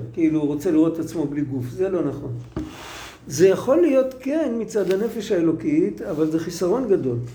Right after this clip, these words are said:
כי הנפש האלוקית תרגיש ככה לא טוב, ותרצה לברוח, אבל זה ההפך הכוונה של השם יתברך. זה,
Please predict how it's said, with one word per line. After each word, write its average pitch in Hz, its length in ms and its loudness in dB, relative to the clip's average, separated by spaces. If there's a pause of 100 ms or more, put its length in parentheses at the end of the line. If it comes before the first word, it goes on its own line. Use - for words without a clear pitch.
(680)
כי 175 180 4
הנפש 214 400 2
האלוקית 214 540 2
תרגיש 185 440 -2
ככה 185 380 -2
לא 185 220 6 (100)
טוב, 190 600 4 (640)
ותרצה 165 480 2
לברוח, 233 720 2
אבל 175 220 0
זה 160 240 2
ההפך 196 280 0
הכוונה 185 440 0
של 165 180 -2
השם 196 280 0
יתברך. 120 440 -4 (1400)
זה, 73 280 -4